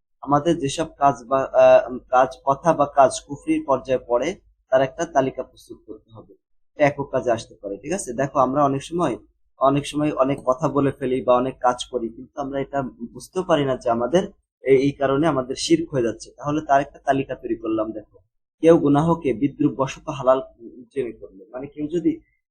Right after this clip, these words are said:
গুনার একটা কাজ করতেছে, মনে করো তোমার এই যে তুমি যে প্রেম করো, গার্লফ্রেন্ড থাকে, বয়ফ্রেন্ড থাকে, তো এগুলো তো গুনার কাজ,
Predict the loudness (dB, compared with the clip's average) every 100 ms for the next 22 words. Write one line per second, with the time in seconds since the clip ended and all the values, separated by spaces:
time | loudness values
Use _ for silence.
0 | 4 6 6 2 0 0 -2 -2 -14 -16
1 | -20 -8 -4 -2 0 -2 0 2 2 0
2 | -4 -4 -4 -4 -8 -4 -4 -4 -6 -8
3 | -8 -8 -2 -2 -2 -12 -14 -16 -10 -4
4 | -2 -4 -16 -18 _ _ _ -10 -4 -2
5 | 0 0 -2 -2 -2 -2 -6 -12